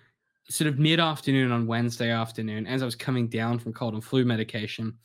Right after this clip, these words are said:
and I, I sort of revisited it this, this afternoon, and I've gotta be honest, uh, I th-, I thought it was less crazy at the time.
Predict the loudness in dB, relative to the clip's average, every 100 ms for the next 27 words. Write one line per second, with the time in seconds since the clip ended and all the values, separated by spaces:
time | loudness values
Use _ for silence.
0 | -20 -20 -12 -2 0 2 2 2 2 4
1 | 4 4 4 4 4 4 2 2 0 -2
2 | -4 -4 0 0 0 0 0 0 0 -2
3 | _ -20 -20 _ -2 0 2 2 2 2
4 | 2 2 0 -2 -6 -12 -18 _ _ _
5 | _ 0 2 4 2 2 2 2 0 -4
6 | _ _ _ _ _ -2 -2 -4 -16 _
7 | _ _ _ _ _ _ -2 0 4 2
8 | 4 2 2 0 0 0 2 2 2 0
9 | 0 -2 -4 -2 0 0 0